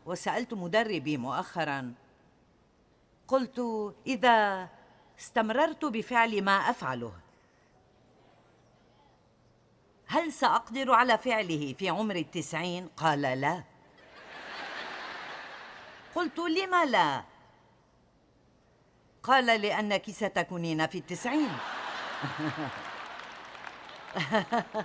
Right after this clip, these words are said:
قال: ستظلين قادرة على القيام بالتمارين، لكن لن ترفعي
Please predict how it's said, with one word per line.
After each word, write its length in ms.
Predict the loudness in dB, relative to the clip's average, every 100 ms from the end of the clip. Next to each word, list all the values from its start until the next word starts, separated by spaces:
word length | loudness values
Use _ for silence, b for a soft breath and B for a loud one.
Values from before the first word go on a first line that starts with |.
| -8 -14 -14 -16 -16 -18 -20 -20 -20 -14 B B B B B B -20 -20 -20 -20 -20 -20 _ _ _ _ 6
قال: 320 | 8 10 8 6 4 2 -2 -10 -20 _ _ _ _
ستظلين 760 | -6 -2 0 2 2 0 2 2
قادرة 500 | 2 2 -2 2 4
على 240 | 4 4
القيام 360 | 0 2 2 2
بالتمارين، 920 | 0 -4 -4 0 0 0 -4 -8 -2
لكن 340 | 0 0 0 0
لن 240 | 0 0
ترفعي 720 | 0 0 0 -2 -2 -2 -6